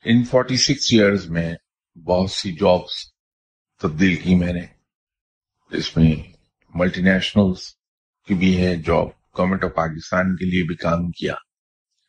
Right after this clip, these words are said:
private sector में भी काम किया। फ़ोर्टी सिक्स years में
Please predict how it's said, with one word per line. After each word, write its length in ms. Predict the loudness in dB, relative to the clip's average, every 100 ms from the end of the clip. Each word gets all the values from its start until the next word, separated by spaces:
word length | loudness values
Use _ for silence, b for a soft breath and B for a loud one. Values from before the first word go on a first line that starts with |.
| _ _ _ _ _ -2
private 280 | 2 2 -2
sector 360 | -8 -6 -2
में 200 | 2 2
भी 100 | 0 -4
काम 320 | -2 0 0
किया। 220 | -2 -6 -6 _ _ _ _ _ _ _ _ _
फ़ोर्टी 240 | -2 0 -2
सिक्स 340 | -4 -4 2
years 260 | 4 4 2
में 340 | 4 4